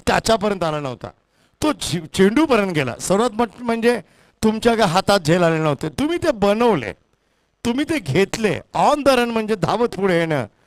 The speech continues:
across जाणं, हे फार चांगलं. Well done पियुष. चार झेल टिपणं सोपं नाहीये. बत्तीस डिग्रीला सूर्य डोक्यावर आहे.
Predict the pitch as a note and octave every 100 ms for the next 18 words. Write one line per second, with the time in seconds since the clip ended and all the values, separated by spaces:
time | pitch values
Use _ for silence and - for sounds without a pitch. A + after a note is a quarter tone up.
0 | _ _ _ _ D3 - A#3 B3 - F3
1 | F3+ E3 C3 - _ F3+ B3 D#3 F#3 -
2 | D3+ D3 C#3+ G3 G3+ G3+ F#3+ G#3+ B3 -
3 | - _ _ _ _ _ _ _ _ _
4 | _ - A#2+ C#3+ D#3+ E3 E3 E3 F3+ F3+
5 | C#3 A2+ _ _ _ _ _ _ _ _
6 | _ _ _ _ - C#3+ - G3 F#3+ E3
7 | D3+ - A#2+ G#2 - - G3 D3+ D3 E3
8 | F3 F3+ - C#3 D3 D#3+ C#3 C#3+ C3+ A#2